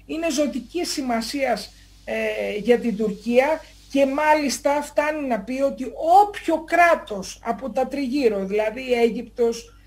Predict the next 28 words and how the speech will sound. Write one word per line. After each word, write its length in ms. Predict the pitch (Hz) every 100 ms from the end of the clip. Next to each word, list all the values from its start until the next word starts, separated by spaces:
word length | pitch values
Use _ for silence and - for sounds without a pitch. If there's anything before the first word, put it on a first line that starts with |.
| -
ε, 120 | - 233 226 220 214 214 214 214 240 254
Ελλάδα, 800 | 262 240 233 220 233 233 226 226 -
Ισραήλ 640 | 247 240 226 226 233 240
κλπ, 260 | 214 220 220 240 220
δεν 140 | 302 320
ενδιαφέρεται 640 | 285 269 - 294 294 -
για 240 | 226 208 202
την, 140 | 196 190 -
για 240 | 190 190 202
την 160 | 196
Κύπρο, 340 | 170 208 220 269 302 - -
είναι 180 | 403 415
κράτος, 520 | 427 403 440 453 415 392
ε, 40 | 403 392 381
που 360 | 359 370 359 349
προόριστε 520 | 349 349 403 415 -
να 360 | 415 403 392 392
πεθάνει. 640 | 392 440 415 247 196 - _ - -
Εμείς 420 | - 269 339 381 381
λοιπόν 320 | 311 339 359
που 120 | 302
είναι 180 | 349 392 381 269 285
ελληνικό 500 | 285 285 269 - 370 403
νησί 500 | 311 - 220 202 208 -
από 220 | - 254 277
αρχαιοτά 560 | 262 247 233 220 254
των 240 | 247 214 196
χρόνων, 480 | 214 202 208 233